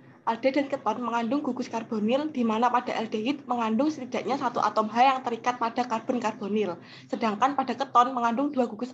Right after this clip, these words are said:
alkil atau aril yang terikat padanya. Nah, reaksi aldehid dan keton secara umum terletak pada karbon karbonil H dan nu yang ditambahkan pada gugus karbonil.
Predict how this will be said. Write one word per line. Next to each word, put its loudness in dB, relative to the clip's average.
alkil -2
atau 2
aril -2
yang 4
terikat -4
padanya. -2
Nah, 0
reaksi 2
aldehid 2
dan -6
keton 2
secara -2
umum 2
terletak 0
pada 2
karbon -2
karbonil -2
H 8
dan 0
nu 0
yang 4
ditambahkan 2
pada 2
gugus -6
karbonil. -4